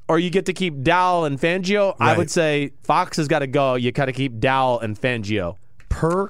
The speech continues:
Speaker 2: Covers,
Speaker 1: Right.
Speaker 2: the Bears have been favored six times in John Fox's forty-one games as head coach. They are oh and six in those games,
Speaker 1: Wow.
Speaker 2: and five of them were at Soldier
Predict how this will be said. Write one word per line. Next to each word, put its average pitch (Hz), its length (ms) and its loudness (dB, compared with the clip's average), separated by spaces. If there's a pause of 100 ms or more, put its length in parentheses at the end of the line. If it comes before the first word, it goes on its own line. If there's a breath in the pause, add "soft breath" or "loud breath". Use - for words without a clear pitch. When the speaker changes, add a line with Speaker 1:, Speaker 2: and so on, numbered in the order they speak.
Speaker 2:
Covers, 123 560 -2
Speaker 1:
Right. 110 260 0 (280 soft breath)
Speaker 2:
the 135 100 0
Bears 170 440 -2
have 196 120 0
been 175 160 -2
favored 147 560 -2
six - 400 -4
times 117 580 -4
in 113 220 -6
John 139 320 -2
Fox's 143 540 -4
forty-one 151 580 -2
games 131 340 -4
as 107 120 -8
head 113 240 -4
coach. - 480 -6 (300 loud breath)
They 127 120 0
are 127 160 -2 (100)
oh 165 220 2
and 196 160 0
six - 380 -2
in 143 100 -2
those 143 240 -2
games, 110 460 -2
Speaker 1:
Wow. 101 360 -2
Speaker 2:
and 110 160 -4
five 160 480 -4
of 123 120 -6
them 90 260 -6 (240 soft breath)
were 120 160 -2
at 117 140 -6
Soldier 98 580 -6